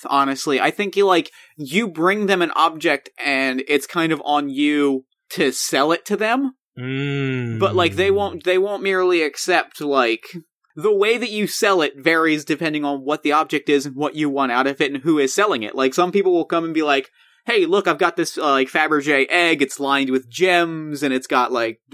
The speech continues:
Speaker 1: a design on it and it is very rare and valuable." And they'll be like, "Cool, geodes that way." Some people will come and be like, "Hey, this is my grandmother's blanket that she swaddled my mother in.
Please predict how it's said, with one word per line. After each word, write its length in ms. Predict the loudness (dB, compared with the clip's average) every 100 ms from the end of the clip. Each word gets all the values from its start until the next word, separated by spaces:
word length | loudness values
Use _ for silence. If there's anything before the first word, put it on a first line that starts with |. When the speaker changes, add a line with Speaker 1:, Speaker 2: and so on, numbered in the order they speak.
| -8
Speaker 1:
a 80 | -8
design 640 | -2 0 2 2 2 0
on 220 | 2 2
it 180 | 2 -2 -2
and 100 | -2
it 140 | 0
is 280 | 2 0 -2
very 360 | -2 0 0 -2
rare 560 | 0 0 2 0 -2
and 160 | -4 -6
valuable." 540 | -2 0 0 0 -6 -10 _ _ _
And 160 | -6 -4
they'll 100 | -4
be 100 | -4
like, 180 | -6 -8
"Cool, 360 | -2 0 0 -2 _ _ _ -10
geodes 360 | -2 0 0
that 200 | 0 -2
way." 160 | -4 -8 _ _ _
Some 240 | -2 0
people 260 | 0 0 2
will 100 | 2
come 220 | 0 -2
and 100 | 0
be 100 | 0
like, 300 | 2 2 0 -6 _ _ _ _
"Hey, 420 | 0 2 0 -4 _ _ _
this 200 | -2 2
is 160 | 0 2
my 440 | 0 2 2 -2 -6 _ _ -20 -12
grandmother's 760 | -2 2 2 2 2 2 0 -4
blanket 800 | _ -4 0 0 0 -2 -4 -6
that 160 | -8
she 200 | -6 -6
swaddled 680 | -6 -6 -2 2 2 2 0
my 200 | -4 -4
mother 420 | 0 0 0 -4 -4
in. 380 | -6 -6 -10